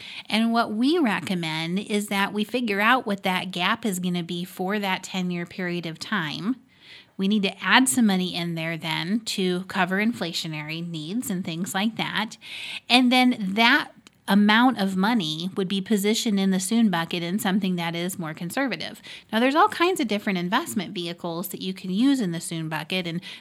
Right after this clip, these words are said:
that's something that you would wanna talk to us about as an advisor more one-on-one, because certainly one size doesn't fit all. But the main idea with this whole soon bucket is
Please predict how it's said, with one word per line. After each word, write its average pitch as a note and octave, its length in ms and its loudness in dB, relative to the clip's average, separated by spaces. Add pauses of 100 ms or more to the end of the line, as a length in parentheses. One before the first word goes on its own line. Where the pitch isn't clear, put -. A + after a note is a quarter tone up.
that's B3+ 240 0
something B3+ 300 6
that G3 140 0
you G3 120 -2
would F3+ 140 0
wanna E3+ 220 -2
talk F#3+ 400 0
to F3+ 280 0
us F3 220 -4
about F3 320 -2
as F3 220 -2
an F3 100 -4
advisor E3 600 -4
more E3 220 -4
one-on-one, E3+ 840 -2
because F#3 360 -4
certainly G3+ 340 -4
one F3 280 0
size F3 340 -4
doesn't D#3+ 360 -8
fit E3 140 -2
all. F#3+ 340 2 (440)
But A3+ 160 0
the B3+ 60 4
main D4+ 260 4
idea G3+ 420 2
with G3+ 200 0
this F3+ 180 -2
whole E3 200 -8
soon D4 360 2
bucket E3+ 420 0
is F#3+ 320 -2